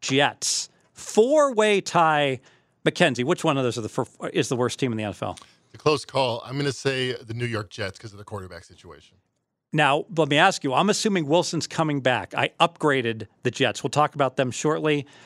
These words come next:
Speaker 1: Um, is that a proper upgrade, or is, or, or Flacco, Wilson, doesn't matter?
Speaker 2: I think, I think it doesn't matter. I don't, I don't see how you can upgrade him. Zach Wilson's career high, two hundred ninety-five passing yards.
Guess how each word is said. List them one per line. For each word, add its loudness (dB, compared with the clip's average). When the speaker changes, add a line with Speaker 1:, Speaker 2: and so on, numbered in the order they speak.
Speaker 1:
Um, 2
is 0
that 2
a 0
proper 2
upgrade, 2
or 2
is, -4
or, 0
or 0
Flacco, 2
Wilson, 2
doesn't 2
matter? -8
Speaker 2:
I -2
think, -4
I -4
think 0
it 0
doesn't 2
matter. 0
I 0
don't, -2
I -12
don't 2
see 0
how 4
you 4
can 0
upgrade 0
him. 0
Zach 0
Wilson's 0
career 0
high, -2
two -12
hundred -6
ninety-five -2
passing -4
yards. -2